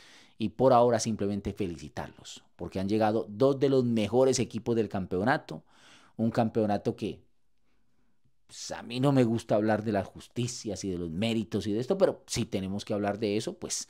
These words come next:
está premiando, eh, y está siendo justo con aquellos que han hecho méritos. Bucaramanga por un lado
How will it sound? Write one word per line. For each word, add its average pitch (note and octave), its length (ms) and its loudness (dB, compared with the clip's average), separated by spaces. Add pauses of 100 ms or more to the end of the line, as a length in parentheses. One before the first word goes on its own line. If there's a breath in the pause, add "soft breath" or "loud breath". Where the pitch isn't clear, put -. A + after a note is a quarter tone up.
(260 loud breath)
está - 240 -6
premiando, A#2 580 -2 (720 loud breath)
eh, F#2 240 -2
y G#2 100 -4
está F#2+ 160 -8
siendo G#2 240 -2
justo A#2+ 380 -6 (540 soft breath)
con G2+ 160 2
aquellos G2+ 360 -2
que G#2 80 -4
han G2 60 0
hecho G#2 160 -4
méritos. - 540 -4 (380)
Bucaramanga A2 680 0
por C3+ 120 0
un C#3 120 0
lado B2 320 4